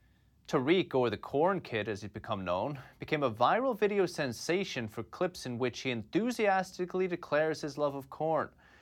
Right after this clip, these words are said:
Over the weekend, he accepted an invite to South Dakota's Corn Palace. As Tariq's fame grows, he's even catching the attention of celebrities, including Martha Stewart and Kevin Bacon.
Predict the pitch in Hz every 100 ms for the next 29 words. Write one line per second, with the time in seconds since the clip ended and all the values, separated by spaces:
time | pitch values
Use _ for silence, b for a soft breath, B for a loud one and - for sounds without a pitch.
0 | b b b b 156 139 143 165 151 143
1 | 131 - 147 143 143 123 120 180 151 135
2 | 135 - 131 123 - - 131 117 - -
3 | 143 120 - 160 196 123 156 - - 107
4 | 104 - 110 104 - - 123 127 123 123
5 | 127 156 180 143 120 127 117 - 123 -
6 | 139 139 135 139 131 - 113 - 110 143
7 | 180 98 90 - b b b b - 226
8 | 165 160 165 160 - - - 190 175 117
9 | 104 - 123 101 110 190 196